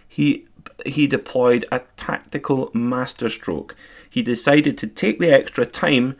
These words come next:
for his pit crew to change his rear Michelin tyre. Now, of course, this caused extra time, uh, um, but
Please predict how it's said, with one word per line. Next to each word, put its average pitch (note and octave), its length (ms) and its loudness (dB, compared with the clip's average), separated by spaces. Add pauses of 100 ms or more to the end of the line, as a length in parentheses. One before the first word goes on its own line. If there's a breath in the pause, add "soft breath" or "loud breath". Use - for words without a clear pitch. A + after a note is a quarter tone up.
(180 soft breath)
for A2 160 -2
his A2 120 2
pit - 300 0
crew A#2 220 0
to A2+ 160 -6
change A#2+ 680 0
his A2+ 260 -6
rear A2 420 2
Michelin G2+ 560 -4
tyre. - 480 -8 (420 loud breath)
Now, A#2+ 140 6
of A#2 140 6
course, A#2+ 240 0
this C3 200 2
caused G#2+ 460 2 (100)
extra G#2+ 400 -2
time, E3 440 -4 (340 soft breath)
uh, A2 380 4 (100)
um, G#2+ 560 0
but D#3+ 400 4